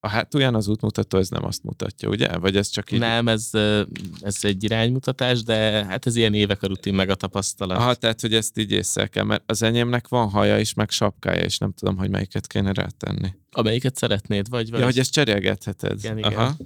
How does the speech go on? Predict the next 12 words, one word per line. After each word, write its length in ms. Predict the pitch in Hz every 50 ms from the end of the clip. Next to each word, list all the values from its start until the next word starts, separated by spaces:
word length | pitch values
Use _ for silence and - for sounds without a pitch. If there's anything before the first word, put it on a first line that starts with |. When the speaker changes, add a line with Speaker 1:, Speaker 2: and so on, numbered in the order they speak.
| - _ _ _ _ _ _ _ _ -
Speaker 1:
És 220 | 120 113 107 -
két 320 | - - 131 120 104 - -
arca 340 | 107 104 104 - - 101
is 180 | 101 98 - -
van, 160 | - 101 101
úristen. 560 | 101 101 95 98 95 - - - 98 98 98 101 104
Speaker 2:
Így 260 | 110 107 123 135 156
van. 220 | 151 104 101 113 120 - - _ _ _ _ _ _ _ _ _ _ _
Speaker 1:
Hát 260 | - 147 139 - -
én 100 | 117 110
meg 200 | 104 98 92 90
vagyok. 340 | 92 95 95 90 95 107